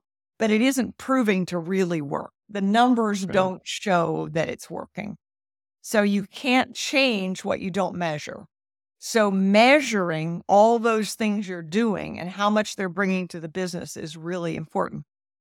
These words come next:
Speaker 1: So I think what we're talking about illustrates something that I feel extremely passionate about, and that is that an entrepreneur cannot separate your personal life from your business life.
Speaker 2: That's right.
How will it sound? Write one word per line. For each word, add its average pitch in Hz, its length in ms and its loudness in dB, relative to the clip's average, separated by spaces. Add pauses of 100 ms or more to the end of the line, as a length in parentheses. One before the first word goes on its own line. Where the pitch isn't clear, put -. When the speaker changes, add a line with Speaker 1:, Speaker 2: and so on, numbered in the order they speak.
(140)
Speaker 1:
So - 160 2
I 254 80 6
think 392 240 -2
what 269 100 4
we're 240 120 2
talking 240 340 0
about 175 260 0
illustrates 214 560 -6
something 196 260 -6
that 185 100 -8
I 160 80 -4
feel 190 280 -10
extremely 226 540 -6
passionate 175 640 -4
about, 151 380 -6
and 180 160 -10
that 208 220 2
is 185 340 -4 (540)
that 208 280 4
an 196 200 -2
entrepreneur 208 760 2 (100)
cannot 247 580 2
separate 196 640 0
your 180 160 -4
personal 202 520 -6
life 165 300 -6
from 165 180 -8
your 156 100 -8
business 147 440 -10
life. - 340 -12 (1400)
Speaker 2:
That's - 100 -8
right. 92 220 4